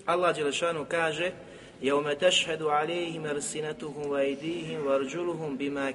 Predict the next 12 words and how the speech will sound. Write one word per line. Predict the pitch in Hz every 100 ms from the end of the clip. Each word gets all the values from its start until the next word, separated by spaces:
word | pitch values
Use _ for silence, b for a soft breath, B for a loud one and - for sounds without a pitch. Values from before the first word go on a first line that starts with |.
| -
kanu | 170 160 156
ja'melun.” | 151 147 135 147 143 156 139 98 - - - - - - - - - - - -
Tog | 139 135
dana | 127 180 190 180 165
kada | 151 139 131 131
budu | 185 185 190 208 - - - - - - - - - -
svjedočila | - - 151 147 175 196 202 - 175 165 -
ili | 135
svjedočili | - 135 170 180 - 185 196 - - - - - - - - - - - - - - - -
njihovi | 156 175 170
organi, | 160 143 151 170 175 139
koji? | - 190 120